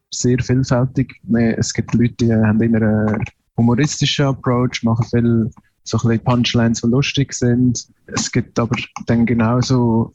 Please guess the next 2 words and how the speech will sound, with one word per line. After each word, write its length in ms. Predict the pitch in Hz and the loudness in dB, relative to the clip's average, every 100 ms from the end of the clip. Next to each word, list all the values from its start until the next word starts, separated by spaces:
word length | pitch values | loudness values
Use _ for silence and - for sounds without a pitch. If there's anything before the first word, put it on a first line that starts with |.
| _ _ _ | _ _ _
Sozialkritik, 1000 | - 117 - 117 120 - 120 - 120 - | -4 -2 0 0 0 0 -4 0 -2 -4
Gesellschaftskritik. 1080 | - 120 117 120 117 - - 120 - 123 113 | -4 -2 0 -2 -4 -6 -4 -4 -2 -2 -2